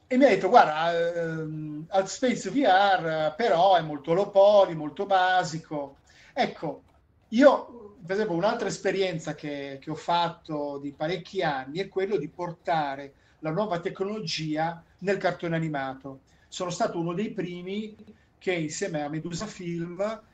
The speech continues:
eh, ha investito proprio risorse e tecnologie e, e conoscenza per creare cartoni animati non più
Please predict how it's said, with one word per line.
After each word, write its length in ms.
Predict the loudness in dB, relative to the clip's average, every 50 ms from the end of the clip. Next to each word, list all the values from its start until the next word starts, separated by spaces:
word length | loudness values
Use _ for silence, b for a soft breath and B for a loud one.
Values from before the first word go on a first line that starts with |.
| b b b _
eh, 260 | -8 -4 -4 -4 -2 -2
ha 200 | -2 0 0 0
investito 1080 | -2 -2 -4 -4 -4 -4 -6 -8 -10 -10 -8 -8 -8 -6 -6 -4 -4 -4 -4 -6 -6
proprio 720 | -4 -2 -2 -2 -2 -4 -4 -4 -2 -2 -4 -4 -4 -4 -4
risorse 1160 | -4 -4 -4 -2 0 2 2 2 2 2 0 -4 -8 -8 -6 -6 -4 -4 -4 -6 -6 -8 -8
e 340 | -8 -6 -4 -4 -4 -6 -8
tecnologie 1000 | -10 -10 -8 -8 -8 -8 -8 -8 -8 -8 -6 -4 -4 -4 -4 -6 -6 -8 -10 -14 _ _
e, 240 | -12 -10 -10 -10 -12 -14 _
e 160 | -14 -14 -14
conoscenza 960 | -12 -12 -12 -10 -10 -8 -8 -6 -6 -6 -6 -6 -8 -8 -8 -8 -8 -8 b b b b b b b b _
per 420 | _ -2 2 2 2 2 2 -2 -6
creare 400 | -4 2 6 6 6 6 6 2
cartoni 360 | -2 -4 -6 -4 -6 -6 -4
animati 440 | -2 -2 0 0 -2 -2 -4 -6 -6
non 200 | -4 -4 -4 -6
più 320 | -2 0 0 0 0 -2